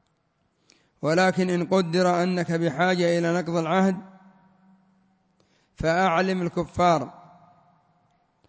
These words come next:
بأن العهد الذي بيننا وبينكم سيكون نقضه في يوم كذا وكذا،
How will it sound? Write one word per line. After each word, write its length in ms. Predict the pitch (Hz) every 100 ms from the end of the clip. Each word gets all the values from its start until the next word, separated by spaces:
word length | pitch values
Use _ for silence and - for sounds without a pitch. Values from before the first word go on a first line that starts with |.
| _ _ _
بأن 340 | 160 170 185 175
العهد 360 | 170 180 175
الذي 360 | 170 180 175 175
بيننا 520 | 190 190 185 180 180
وبينكم 640 | 175 185 185 170 139 117 - - _ _ _ _ _ _ _ _ _ _ _ _ _ _ _
سيكون 640 | - 165 170 160 180 180 180
نقضه 460 | 180 175 175 175
في 140 | 160 175
يوم 200 | 175 165
كذا 320 | 180 175 170
وكذا، 500 | 160 160 147 123